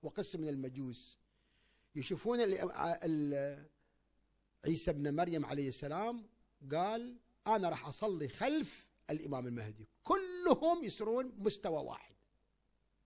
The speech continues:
بعدين عندنا رواية ثانية، إن الإمام عليه السلام لما يخرج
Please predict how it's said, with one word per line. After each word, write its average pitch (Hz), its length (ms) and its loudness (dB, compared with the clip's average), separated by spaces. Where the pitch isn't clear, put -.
بعدين 247 380 8
عندنا 311 220 10
رواية 285 300 12
ثانية، 208 500 10
إن 220 240 6
الإمام 226 640 8
عليه 208 360 8
السلام 233 460 6
لما 202 220 8
يخرج 247 600 8